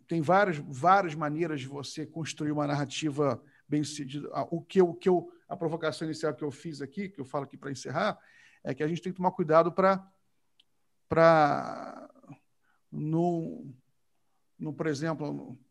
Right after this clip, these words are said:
fazer a, não, não, não, não justificar isso apenas com comparações negativas. Ah, na, as empresas também são corruptas,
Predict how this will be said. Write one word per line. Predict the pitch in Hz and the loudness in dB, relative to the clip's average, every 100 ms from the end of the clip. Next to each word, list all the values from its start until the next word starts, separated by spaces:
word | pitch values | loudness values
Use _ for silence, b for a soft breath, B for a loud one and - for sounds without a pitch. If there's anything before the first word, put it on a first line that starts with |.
| - | -16
fazer | - 156 165 | -6 -2 -2
a, | 165 165 165 | -4 -8 -8
não, | 165 170 | -8 -6
não, | 170 160 165 170 175 | -6 -6 -4 -6 -4
não, | 165 160 | -2 -2
não | 156 156 | -2 -4
justificar | 151 156 - 185 - 170 | -4 -6 -6 -2 2 4
isso | 180 | 2
apenas | 170 190 190 | 0 -2 -2
com | 190 | -4
comparações | 190 185 170 - 170 | -2 2 2 2 -4
negativas. | 170 156 - 202 190 139 123 - _ - | -2 -2 -2 2 2 2 -10 -16 _ -4
Ah, | 247 254 - | 0 2 2
na, | 180 | 2
as | 185 170 185 160 | 0 0 -2 -2
empresas | 156 190 196 175 | -4 -2 -2 -4
também | 175 170 196 | -6 -4 -4
são | 190 185 | -4 -6
corruptas, | 175 151 202 190 - - - | -4 0 0 0 -4 -8 -8